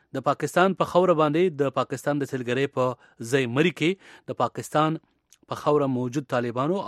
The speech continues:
او افغان حکومتي چارواکو ترمنځ خبرې اترې شوې وې او د دویمو خبرو اترو لپاره نیټه ورکړه شوې وه، خو هغه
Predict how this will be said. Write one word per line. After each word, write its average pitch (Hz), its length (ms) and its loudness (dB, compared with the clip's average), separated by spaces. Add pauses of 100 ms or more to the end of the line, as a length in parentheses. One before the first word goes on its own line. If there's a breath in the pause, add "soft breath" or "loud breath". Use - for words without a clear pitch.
او 143 100 0 (160)
افغان 127 400 0
حکومتي 123 500 -6
چارواکو 123 400 -4
ترمنځ 110 380 -8
خبرې 110 200 -6
اترې 107 260 -10
شوې 113 200 -8
وې 104 120 -8 (420 loud breath)
او 120 160 -4
د 117 140 -6
دویمو 160 340 0
خبرو 147 320 0 (380)
اترو 139 300 -2
لپاره 117 260 -2
نیټه 113 220 -8
ورکړه 113 320 -8
شوې 175 240 -2
وه، 185 120 4
خو 151 140 0
هغه 139 220 0